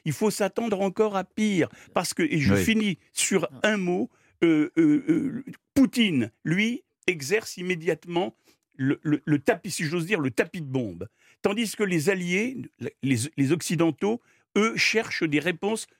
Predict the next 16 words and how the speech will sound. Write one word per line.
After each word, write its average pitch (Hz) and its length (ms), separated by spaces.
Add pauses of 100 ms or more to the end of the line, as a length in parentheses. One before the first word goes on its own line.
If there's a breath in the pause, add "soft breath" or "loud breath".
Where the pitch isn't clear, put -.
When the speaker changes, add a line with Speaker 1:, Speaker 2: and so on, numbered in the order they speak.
(140)
Speaker 1:
proportionnées, 196 1040 (560)
euh, 147 500
euh, 151 60
<coughs> - 20
modérées, 190 800 (220)
et 214 100
surtout 269 460
qui 226 120
ne 196 100
mettent 220 260
pas 220 120
en 196 200
cause 247 320
leurs 170 180
intérêts 185 320
vitaux. 160 440